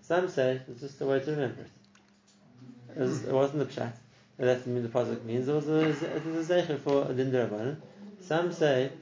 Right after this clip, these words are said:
that it was a, a, it was a,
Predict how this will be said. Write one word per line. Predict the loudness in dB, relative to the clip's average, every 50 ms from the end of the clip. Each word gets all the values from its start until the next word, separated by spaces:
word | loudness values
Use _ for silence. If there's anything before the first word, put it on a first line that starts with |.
| -20 -20 -20 -20 -10 -2
that | 2 2 4 4 6
it |
was | 6 6 4 4 2 2
a, | 2 2 2 0 -2 -6 -4
a, | 0 0 0
it | 0 -2 -6 -8 -6 -2 0
was | 0 0 2 2
a, | 2 2 2 0 -2 -4